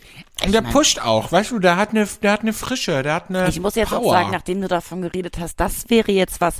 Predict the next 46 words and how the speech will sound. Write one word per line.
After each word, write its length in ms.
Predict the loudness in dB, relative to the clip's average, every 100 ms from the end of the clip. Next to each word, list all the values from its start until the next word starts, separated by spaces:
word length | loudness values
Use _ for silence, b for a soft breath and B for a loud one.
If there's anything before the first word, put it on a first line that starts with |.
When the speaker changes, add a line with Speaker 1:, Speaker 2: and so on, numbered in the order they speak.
| B B B
Speaker 1:
was 180 | -4 -4
mich 180 | -6 -4
vor 200 | 0 0
dem 140 | -2
Sport 460 | -6 -2 0 0 -2
so 140 | -8
richtig 640 | -6 -6 -8 -8 -8 -8
motivieren 760 | -6 -6 -4 0 2 2 -4 -6
Speaker 2:
Ja. 40 | -8
Speaker 1:
würde, 320 | -10 -10 -10
ne? 240 | -4 -4 -6 -2
Speaker 2:
Absolut, 640 | -2 2 2 2 2 -2 B B B
Speaker 1:
Also, 140 | -2 -2
Speaker 2:
absolut. 420 | -2 -2 -2 -4
Speaker 1:
und, 60 | -4
und 100 | -4
dann 160 | -2
beim 260 | 0 0 0
Sport 360 | -8 0 2
Speaker 2:
Auch 140 | 2 4
Speaker 1:
rausschwitzen 840 | 2 2 -4 -2 -2 -2 -8 -6
und 180 | -4 0
dann 240 | 2 2
sagen, 380 | 2 2 2 -2 B B
„Heute 220 | 0 0 0
habe 120 | -4
ich 80 | -8
schon 140 | -10
richtig 380 | -10 -8 -10 -4
viel 140 | -2
getan“, 480 | -2 -2 -6 -6 -10 -16 b b b b
ne? 200 | 0 0 -2 -12 0
Speaker 2:
Oder 240 | 2 4
auch 200 | 2 2
während 300 | 0 0 -2
des 100 | -6
Sports. 500 | -6 -4 -4 -6 -12 _
Du 120 | -12 -10
Speaker 1:
Während 120 | -6
Speaker 2:
könntest 300 | -4 -4 -6
Speaker 1:
des 100 | -8
Speaker 2:
den 60 | -6
tatsächlich 460 | -4 -2 0 -2
Speaker 1:
Sports. 140 | 0 0
Speaker 2:
auch 180 | 0
einfach 460 | -2 -4 0 -2